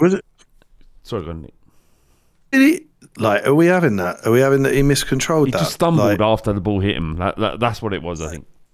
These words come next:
Speaker 1: The tou-, the touch was enough to, for his next touch to be a finish, though. Is that miscontrol? Like, okay, he could have pulled it out of the air, like,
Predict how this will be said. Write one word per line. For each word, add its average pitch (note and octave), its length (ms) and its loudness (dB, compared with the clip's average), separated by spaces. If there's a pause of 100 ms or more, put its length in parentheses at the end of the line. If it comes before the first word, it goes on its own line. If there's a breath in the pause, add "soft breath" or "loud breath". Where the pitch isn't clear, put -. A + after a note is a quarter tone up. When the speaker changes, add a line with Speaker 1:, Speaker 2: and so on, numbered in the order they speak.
Speaker 1:
The F#3+ 60 -2
tou-, - 420 -2
the D3 100 0
touch - 380 -2
was D3 140 2
enough C#3+ 560 -2
to, A2 260 0 (100)
for A#2+ 180 0
his G#2+ 200 0
next C3+ 440 0
touch - 340 -4
to G#2+ 60 -4
be G#2 140 -2
a G2+ 60 -2
finish, G#2+ 360 -2
though. F2+ 220 -4 (420 soft breath)
Is A2+ 100 -2
that D#3 180 0
miscontrol? E3+ 680 0
Like, A#2 240 0 (240 loud breath)
okay, A#2 340 0
he A2 100 2
could B2+ 160 0
have G#2+ 200 -2
pulled A#2+ 260 2
it G#2 60 0
out G#2 220 0
of G2+ 60 -2
the G2+ 60 -2
air, G2 240 -2
like, G2 500 -4